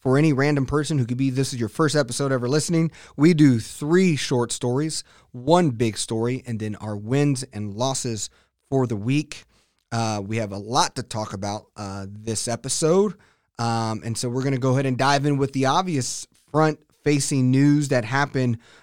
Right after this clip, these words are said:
um, in Fort Worth that even got national attention, is that, and that was the explosion at historic Fort Worth Hotel, where twenty-one were injured.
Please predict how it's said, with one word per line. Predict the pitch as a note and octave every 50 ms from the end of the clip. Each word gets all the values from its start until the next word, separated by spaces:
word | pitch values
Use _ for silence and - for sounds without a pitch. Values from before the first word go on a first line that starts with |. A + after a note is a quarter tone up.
| _ -
um, | B2+ B2 A#2+ A#2 A#2 A2+ A2+ A2 A2 G#2+ _ _ -
in | C#3+ C#3+ C3
Fort | B2 - D3 C3+ C3+ A#2+
Worth | A2 A#2+ C3 D3+ E3 -
that | - A#2 A#2
even | A#2 A#2 B2 A#2+
got | A2+ A#2+ A2 F#2+
national | A2 A#2+ B2 B2+ - - C3 A#2 A#2
attention, | A#2 - - C3+ C3 B2+ - E3 D3
is | B2+ A2+ G#2+
that, | B2 C3+ D3 -
and | - A#2+ B2+
that | D3 D3
was | C#3 B2+
the | A#2+ B2+
explosion | B2 A2+ - - - - D3 E3 G3+ G#3 C3+ C3 C#3 D3 C#3+ - _ _ _ _ _ _ _ _ _ _ _ _ _ -
at | - C#3+ C#3+ -
historic | A#2 B2 - - - D#3+ D3+ D3+ D3+ -
Fort | - C#3+ C3+
Worth | C3 C3+ B2+ -
Hotel, | - D3 D3 C#3 - - D3+ D3 E3 F#3+ A3+ G3+ - - - - - - - - _
where | - A#2
twenty-one | A2 - - - D#3+ D#3+ D#3+ D#3+ D#3 D3 C3+ C3+ C#3 C3 C3 A#2
were | A2+ G#2+ - _
injured. | - D#3 E3+ F3 D#3 E3+ F3 F3 F3+ F3+